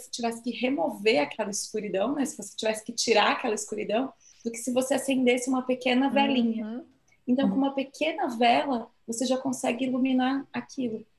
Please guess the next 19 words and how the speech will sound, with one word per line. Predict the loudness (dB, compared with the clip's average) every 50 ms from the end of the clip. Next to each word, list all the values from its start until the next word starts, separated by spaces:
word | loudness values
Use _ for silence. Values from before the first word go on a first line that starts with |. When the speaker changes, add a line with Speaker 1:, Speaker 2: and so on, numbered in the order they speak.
| _ _ -4
Speaker 1:
E | -4 -2
isso | -2 -2 0 0
me | 2 2
Speaker 3:
Uhum. | 4
Speaker 1:
lembrou | 4 4 4 4 4 2 2 2 0 -2 -4 -10 _ _
esse | -8 -6 -6 -10 -14 -10 _
trecho | -4 -2 -2 -2 -2 -4 -8
aqui, | -10 -8 -4 -2
né? | 0 0 0
Que | 0 -2 -4
é |
bem | -4 -2 -4 -2 0
isso. | 0 -2 -2 -6 -14 _ _ _ _ -6
E | -6
assim, | -2 0 0 2 2
enquanto | 2 2 4 2 0 0 0 -4
você | -4 -2 -4
estiver | -4 -4 -2 0 2 2 2 0 -4
vivo, | -4 -4 -4 -4 -6 -8 -12 -14 -16